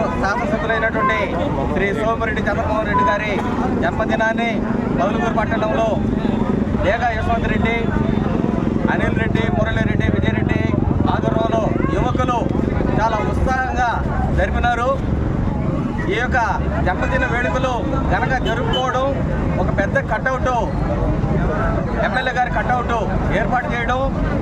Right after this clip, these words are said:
అరవై తొమ్మిది సంవత్సరాలు కాబట్టి అరవై, అరవై తొమ్మిది కేజీల కేకు కట్ చేసి సంబరాలు జరుపుకున్నాము. అలాగే పొదలకూరు వృద్ధాశ్రమంలో అన్నదానం చేయడం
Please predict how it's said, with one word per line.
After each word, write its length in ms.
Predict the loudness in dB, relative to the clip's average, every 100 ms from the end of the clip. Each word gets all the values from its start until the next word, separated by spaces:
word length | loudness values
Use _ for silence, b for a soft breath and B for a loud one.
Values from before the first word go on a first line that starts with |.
| 0 0
అరవై 180 | 2 0
తొమ్మిది 200 | 0 -2 0
సంవత్సరాలు 400 | 0 0 0 0
కాబట్టి 220 | 0 0 0
అరవై, 160 | 0 -2 -2 0 0
అరవై 160 | 0 -2
తొమ్మిది 200 | -2 -2
కేజీల 280 | -2 0 0 0 0 0 0 0 0
కేకు 300 | 0 0 0 0 0 0 0
కట్ 160 | 0 0
చేసి 320 | 0 0 0 0 0 0 2 0
సంబరాలు 360 | 2 0 0 0
జరుపుకున్నాము. 580 | 0 0 0 2 2 2 0 0 2 2
అలాగే 340 | 2 0 0 0 0 0 0 0 0
పొదలకూరు 560 | 0 0 0 0 0 0 0 0 0 0 0 0
వృద్ధాశ్రమంలో 800 | 0 0 0 -2 -2 0 0 0 0 -2 -2 0
అన్నదానం 400 | 0 0 0 0
చేయడం 200 | -2 0